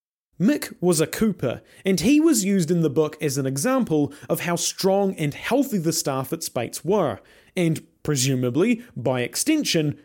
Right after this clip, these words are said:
trying to connect being happy, healthy, and strong with beer.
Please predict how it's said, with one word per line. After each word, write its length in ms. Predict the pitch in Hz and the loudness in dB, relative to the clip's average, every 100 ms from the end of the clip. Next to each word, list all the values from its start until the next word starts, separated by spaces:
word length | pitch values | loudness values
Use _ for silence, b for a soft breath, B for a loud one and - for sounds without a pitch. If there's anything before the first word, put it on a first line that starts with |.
| B | B
trying 300 | - 175 170 | -2 0 0
to 100 | - | 0
connect 460 | - 139 147 - 120 | -2 -2 -2 -6 -4
being 240 | 131 120 | -2 -2
happy, 520 | 113 233 226 247 233 - - | -4 -4 -2 -2 -2 -8 -2
healthy, 480 | 165 170 170 151 - | -2 0 -2 -2 -4
and 180 | 139 120 | -4 -2
strong 600 | - 320 311 156 139 - _ _ _ - | -2 0 0 0 -2 -6 _ _ _ -4
with 300 | 120 - - | -4 -2 0
beer. 320 | 180 135 | 2 0